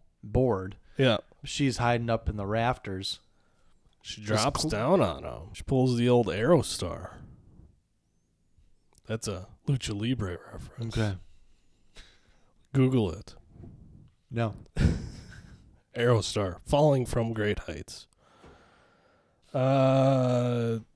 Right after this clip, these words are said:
Speaker 2: yeah, so then he's got a, Jason's got a machete, but he misses.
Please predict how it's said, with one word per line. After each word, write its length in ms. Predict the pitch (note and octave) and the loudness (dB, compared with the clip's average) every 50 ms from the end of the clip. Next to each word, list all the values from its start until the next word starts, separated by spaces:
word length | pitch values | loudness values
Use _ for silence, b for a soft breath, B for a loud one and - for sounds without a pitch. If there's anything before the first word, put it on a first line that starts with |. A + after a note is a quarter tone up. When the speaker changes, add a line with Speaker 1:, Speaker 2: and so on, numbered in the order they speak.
| _ _ _ _ | _ _ _ _
Speaker 2:
yeah, 320 | - B2+ D#3 D#3+ D3 A2+ F#2+ | -4 -2 0 0 0 0 -2
so 320 | - - - C3 B2 C3 | -4 -4 -2 0 2 2
then 140 | C3 C#3 C#3+ | 4 4 4
he's 160 | D3+ D#3 D#3 | 4 4 6
got 160 | F3+ F3 D#3+ D#3 | 6 8 8 6
a, 140 | C#3 B2+ - C#3+ | 4 2 -2 -6
Jason's 460 | D3+ C#3 D3 F3 F3+ - G3+ F#3 D#3+ | -2 2 4 4 4 4 4 4 6
got 140 | E3 E3+ E3 | 6 6 6
a 40 | E3 | 6
machete, 520 | D3+ C#3 - - C#3 A#2 A#2 A#2+ B2 C3+ - | 6 6 4 2 2 2 2 0 0 -2 -2
but 100 | - B2 | -2 -4
he 60 | B2 A#2+ | -2 -2
misses. 680 | A#2+ A2+ A2 - - - A2 B2 C3+ - - - - | -2 -2 -2 -2 -6 -8 -8 -10 -10 -12 -14 -18 -20